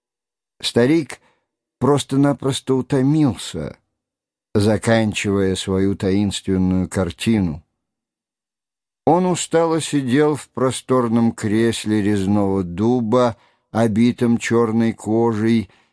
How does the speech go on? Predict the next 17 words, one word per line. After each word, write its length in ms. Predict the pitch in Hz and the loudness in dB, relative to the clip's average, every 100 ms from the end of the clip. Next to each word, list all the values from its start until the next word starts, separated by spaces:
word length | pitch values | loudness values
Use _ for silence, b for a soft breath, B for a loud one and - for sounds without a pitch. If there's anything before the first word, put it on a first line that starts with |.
| b - | b 0
и, 200 | 147 156 | 2 2
не 260 | 156 151 147 | 2 2 2
изменяя 800 | 127 135 139 135 135 139 135 131 | 2 0 0 2 0 0 0 -2
своей 480 | - 117 123 123 123 | -2 0 2 2 2
меланхолической 1200 | 120 120 120 113 117 113 120 - 110 - 113 107 | 2 0 0 -2 -2 0 0 0 -4 -4 -2 -2
позы, 600 | - 110 120 131 120 123 | -2 0 2 2 0 -2
посмотрел 920 | - 117 - 110 107 110 113 123 127 | -2 -4 0 0 0 0 0 2 2
на 140 | 123 120 | 0 -2
Порбуса 920 | 113 120 113 101 113 123 117 113 104 | -2 -2 0 -2 0 0 0 -2 -4
так, 640 | - 113 123 131 127 - - | -2 2 2 2 -2 -8 -6
как 220 | 104 - | -4 -4
смотрит 720 | - 104 113 123 107 107 - | -4 0 0 0 -2 -4 -4
человек, 840 | - 104 101 98 98 104 123 - | -2 0 2 2 2 2 0 -2
уже 320 | 107 95 95 | -4 -2 -2
свыкшийся 1300 | 92 - 98 92 101 139 139 - - 123 120 - 113 107 | -4 -6 -2 0 2 0 -2 -8 -2 0 0 -2 -2 -4
с 200 | - - | -6 -6
тоской. 920 | 95 90 - - - 113 123 104 78 | -4 -4 -6 -10 -2 0 2 0 -6